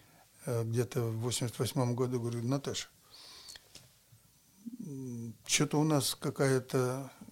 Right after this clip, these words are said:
нестыковка получается. Я встречаюсь со строителями, строители говорят, что нам негде строить. Я говорю: «В чем проблема?» Она говорит: «Да, Владимир Ильич, действительно негде строить». Я говорю: «Почему?» Она говорит: «Вы понимаете,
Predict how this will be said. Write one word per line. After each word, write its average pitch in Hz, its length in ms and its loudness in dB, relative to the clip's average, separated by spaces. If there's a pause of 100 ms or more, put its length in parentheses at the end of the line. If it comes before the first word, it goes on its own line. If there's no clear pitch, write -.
нестыковка 135 680 2
получается. 139 640 0
Я 117 140 0
встречаюсь 127 500 0
со 143 100 0
строителями, 143 540 0
строители 131 380 -2
говорят, 135 300 4
что 143 140 2
нам 135 200 6
негде 135 220 0
строить. 127 560 -2 (760)
Я 135 120 6
говорю: 131 180 4
«В 120 40 -4
чем 185 160 4
проблема?» 139 480 0 (1080)
Она 143 240 8
говорит: 131 200 2
«Да, 147 140 6
Владимир 131 400 2
Ильич, 123 180 0
действительно 131 500 0
негде 120 320 0
строить». 113 460 -8 (460)
Я 120 180 0
говорю: 117 280 -6
«Почему?» 147 540 0 (2000)
Она 143 220 4
говорит: 139 220 -2
«Вы 143 100 0
понимаете, 151 680 2